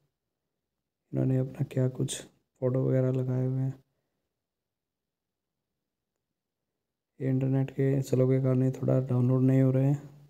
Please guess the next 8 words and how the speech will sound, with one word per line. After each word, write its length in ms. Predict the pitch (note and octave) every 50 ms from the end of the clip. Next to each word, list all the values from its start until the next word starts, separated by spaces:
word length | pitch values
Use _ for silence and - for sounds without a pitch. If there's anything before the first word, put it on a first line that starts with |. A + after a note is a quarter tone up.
| _
तो 400 | - B2+ B2 B2 A#2+ A#2+ B2 - - _ _ _ _ _ _ C#3
back 180 | B2+ B2+ -
करते 280 | - B2+ B2 B2+ - B2
हैं, 60 | B2
वापस 240 | B2 B2 B2 B2 B2
जाते 360 | B2 B2 A#2 B2 - - B2
हैं। 120 | C3 - - _ _ _ _ _ _ _ _ _ _ _ _ _ _ _ _ -
चलिए, 240 | C3+ C3 C3+ C3+